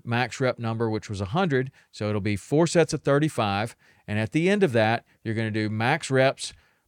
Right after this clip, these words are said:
push-ups, as many as you possibly can in sixty seconds. You're gonna do the exact same workout on Thursday, thirty-five percent of your max reps. So four sets of thirty-five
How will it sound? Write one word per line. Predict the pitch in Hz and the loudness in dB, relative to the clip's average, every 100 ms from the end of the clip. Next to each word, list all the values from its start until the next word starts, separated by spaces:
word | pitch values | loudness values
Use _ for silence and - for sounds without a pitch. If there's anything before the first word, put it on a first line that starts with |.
| - | -4
push-ups, | 139 - 123 117 - - _ _ _ _ | -2 0 0 0 -4 -16 _ _ _ _
as | 107 92 | -10 -4
many | 120 156 165 | 0 2 2
as | 139 | 0
you | |
possibly | 135 139 127 131 131 | 0 0 0 -4 -4
can | 123 110 107 | -2 -2 -4
in | 98 104 | -6 -8
sixty | - 110 - 107 | -6 -8 -8 -6
seconds. | 127 120 - - - _ _ _ | -4 -4 -6 -18 -20 _ _ _
You're | 110 | -4
gonna | 120 | -2
do | 120 127 | 0 2
the | 120 | 2
exact | 113 101 95 107 139 170 175 - | 2 0 -2 2 4 2 -2 -10
same | - 143 143 139 139 | -6 0 0 0 -2
workout | 131 123 127 - 120 113 - | -4 -2 0 0 0 0 -4
on | 110 107 101 | -8 -6 -6
Thursday, | - 151 170 147 110 101 65 50 - _ _ _ _ _ | -2 2 2 0 0 -4 -4 -12 -20 _ _ _ _ _
thirty-five | - 110 127 135 139 135 | 0 4 4 2 2 0
percent | 135 120 135 123 120 - | -2 -4 -4 -4 -6 -10
of | 110 | -8
your | 104 110 | -4 -2
max | 107 107 110 131 | 0 -2 -4 -2
reps. | 135 110 - | -2 -2 -6
So | - 95 | -6 -6
four | - 117 123 | -6 -4 -2
sets | 127 131 131 | 0 -2 -2
of | 120 - | -6 -4
thirty-five | 127 123 117 - 135 135 131 | 0 0 0 -2 0 0 -2